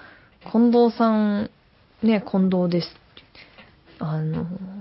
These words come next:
ね、お父ちゃんも、ハーラーだ、泰造ですって言うから、なんかこう、ね、義理のお父さん同士、なんか、あの、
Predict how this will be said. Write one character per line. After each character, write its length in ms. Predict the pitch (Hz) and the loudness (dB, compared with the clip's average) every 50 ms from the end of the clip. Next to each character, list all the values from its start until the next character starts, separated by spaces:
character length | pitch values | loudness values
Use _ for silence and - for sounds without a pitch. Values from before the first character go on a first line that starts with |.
| 196 - - | -18 -12 -4
ね、 160 | 208 214 220 214 | 0 0 2 2
お 140 | 185 175 | 0 0
父 160 | - 214 220 214 | 2 2 2 2
ち 120 | - - | 2 -2
ゃ 40 | 156 | -4
ん 80 | 151 | -4
も、 60 | 156 151 | -4 -6
ハ 420 | - - - 196 202 208 202 196 | -6 -6 -4 0 2 4 4 6
ー 40 | 190 | 6
ラ 180 | 190 175 170 165 | 4 4 2 2
ー 20 | |
だ、 100 | 165 160 | 0 -2
泰 280 | - - - 196 220 220 | -4 -2 2 4 4 4
造 180 | 214 208 202 | 4 4 4
で 160 | 196 202 202 190 | 4 4 4 4
す 80 | - | 2
っ 140 | - - - | -2 -10 -8
て 100 | - 180 | -4 -2
言 120 | 175 170 | 0 0
う 40 | 165 | 0
か 120 | 170 170 170 | 0 0 0
ら、 100 | 170 170 | 2 2
な 120 | 180 185 | 2 2
ん 60 | 175 | 0
か 160 | - 180 180 | 0 -4 -6
こ 260 | - - 185 190 196 190 - - - - - - _ _ _ _ _ _ - - | -6 -4 -4 -4 -4 -6 -10 -18 -20 -20 -20 -20 _ _ _ _ _ _ -2 0
う、 20 | |
ね、 120 | 196 190 | 0 0
義 180 | 175 175 185 180 | 2 2 2 2
理 120 | 208 226 | 4 4
の 220 | 226 226 220 208 185 | 4 4 4 2 0
お 60 | 202 | -2
父 140 | 196 226 214 | -2 -2 -2
さ 160 | - 220 208 | 0 2 2
ん 100 | 202 208 | 2 2
同 140 | 202 202 190 | 2 2 0
士、 160 | - - 175 | 0 -2 -2
な 120 | 165 170 | 0 0
ん 80 | 180 175 | 0 -2
か、 280 | - 143 135 - - - _ _ - - - - _ _ _ _ - | -2 -2 -4 -4 -6 -10 _ _ -20 -20 -20 -20 _ _ _ _ -6
あ 120 | 190 165 | -6 -6
の、 280 | 165 165 - - - | -6 -6 -8 -10 -12